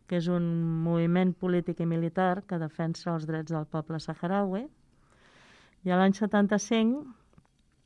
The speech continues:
eh, quan estava morint el dictador Franco, les tropes espanyoles abandonen el territori del Sàhara.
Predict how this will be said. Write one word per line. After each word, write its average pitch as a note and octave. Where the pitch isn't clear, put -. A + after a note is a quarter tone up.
eh, E3
quan D#3+
estava F3
morint F3
el E3+
dictador F3
Franco, G#3
les G3+
tropes F#3+
espanyoles F#3
abandonen E3
el D#3
territori E3
del D#3
Sàhara. B2+